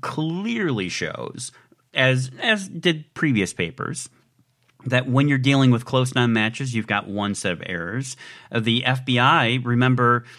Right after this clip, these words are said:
the F B I, when they did the black box study, they actually did search non-matches, the non-mates, in I aphis,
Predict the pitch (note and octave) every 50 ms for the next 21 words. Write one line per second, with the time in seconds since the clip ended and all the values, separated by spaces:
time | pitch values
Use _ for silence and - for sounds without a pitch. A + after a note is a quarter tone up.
0 | - _ - A#2 C3+ E3+ F3 - G#3+ F#3+ F#3+ F#3+ F#3+ F#3 E3 D3 D3 C#3+ C#3 C#3
1 | C3+ B2+ A#2 C#3 C#3 C#3+ C#3 D#3 C#3+ C3+ C#3 B2 C3+ C3+ C#3 C3 C3 C3+ C3+ D3
2 | C#3 - - - F#2+ F#2+ F#2 F2+ F2 G2+ B2+ E3 G3 G#3+ G#3+ - A3 F#3 D3+ C3
3 | G3+ A3 G3+ F3 D3+ - - - G#3 G#3 F3 G2 - - - - - - _ _
4 | _ - - G#2 G2+ G#2 A2+ A2+ A2+ A2 - - G#2 G2+ G2 - - G#2 G#2 G#2+
5 | G2+ F#2+ G2 G#2+ A2 G#2+ A#2 A#2 G2+ F2 E2+ F#2 G2 A#2+ - - - _ _ _
6 | _ _ _ - C#3 D3+ E3+ F#3 F#3 F3+ E3+ - - - G2+ G#2 G#2+ G#2+ G#2+ F2
7 | F2 F2 - - G2+ B2 - - - -